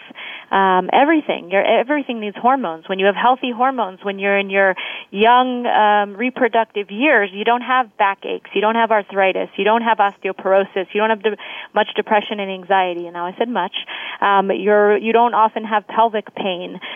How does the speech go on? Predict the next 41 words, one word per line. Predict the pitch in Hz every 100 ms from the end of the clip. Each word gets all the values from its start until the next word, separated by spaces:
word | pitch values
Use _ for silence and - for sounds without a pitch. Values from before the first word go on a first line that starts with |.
| - -
Um, | 190 196
hormones | 190 262 302 311 277
matter. | 226 226 - 190
Hormones | 220 240 247 240
affect | 220 - 208 208 -
our | - 208
bones, | 180 214 202 196
our | 202
brains, | 185 - 202 202 190
our | 190
hearts, | 190 - 208 202 -
our | 190 - -
skin. | 233 226 214 185 - - - -
Um, | - 196 190 180
for | 226
my | 226 220
male | 220 254
patients | - 233 220 226 -
and | 214 208
my | 208 202
female | - 277 254 170
patients. | - - - 135 - -
And | 208
we | 240
do | 220 247
a | 220
lot | 196 208 269 240
in | 185
this | 185 -
country | 269 294 - 196
to | 185
play | - 208 226
around | 247 175 175
with | 190
hormones. | 196 247 269 175 - - - - - -
When | 202 240
you | 262
play | 262 233 220
around | 208 202 196
with | 196
hormones, | - 302 285 202 208